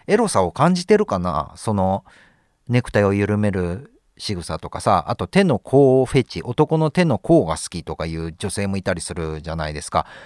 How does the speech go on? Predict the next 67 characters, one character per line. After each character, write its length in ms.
あ 100
れ 80
っ 40
て 140
い 40
う 100
の 140
は、 220
そ 120
の 100
か 180
っ 140
こ 200
い 340
い 60
と 160
か 100
そ 200
う 60
い 220
う 60
見 120
方 320
じ 100
ゃ 60
な 120
く 100
て、 180
う 220
わ、 140
エ 280
ロ 460
み 140
た 120
い 80
な、 280
抜 160
け 180
る 140
わ、 320
み 140
た 120
い 40
な、 160
抜 160
か 120
な 140
い 60
け 100
ど、 320
抜 100
け 180
る 160
わ、 380
み 140
た 140
い 60
な 120
エ 60
ロ 120
さ 180
な 140
の 140
か 120
な。 400
う 40
ん。 480